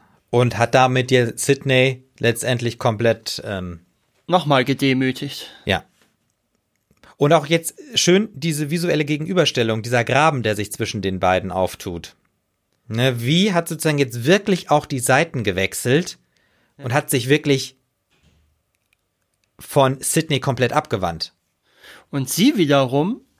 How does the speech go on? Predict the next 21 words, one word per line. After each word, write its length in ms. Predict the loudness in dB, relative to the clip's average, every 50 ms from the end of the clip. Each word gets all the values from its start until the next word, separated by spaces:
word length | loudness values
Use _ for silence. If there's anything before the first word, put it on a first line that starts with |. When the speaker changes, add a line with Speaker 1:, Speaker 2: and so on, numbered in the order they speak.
| _ _ _
Speaker 2:
ist 200 | -4 -4 -2 0
ja 140 | 0 0 2
dadurch, 440 | 4 4 4 4 4 2 0 0 0
dass 260 | 0 0 0 0 -4
sie 160 | -2 -2 -2 -2
eben, 500 | -2 -2 -2 -2 -2 -6 -6 -6 -8 -12 _ _ _ _ _ _ _ _ _ _ _ _ _ _ _ _ _ _ _ _ _ _
äh, 80 | -6 -4
rausgeflogen 1500 | -2 -2 -2 -2 -2 -2 -4 -4 -6 -6 -8 -10 -14 -8 0 2 2 2 2 -2 -4 -4 -4 -2 0 0 0 0 -2 -2
ist 200 | -2 -2 -2 0 -2
aus 160 | -4 -4 -2
dem 140 | -2 0 0
Spiel, 540 | 0 0 0 0 2 4 4 4 4 2 0 -2
hat 140 | -2 -2 0
sie 120 | -2 2
natürlich 360 | 2 2 2 4 2 2 2 2
jetzt 220 | 0 -2 0 -2
eine 80 | 0 2
ganz 220 | 2 2 2 -2
andere 200 | -4 -4 -2 -2 0
Möglichkeit 500 | 2 2 0 0 -2 -2 -2 -2 0 0
einzugreifen. 720 | -2 -4 -4 -4 -10 -10 -8 -6 -6 -6 -8 -10 -14 -18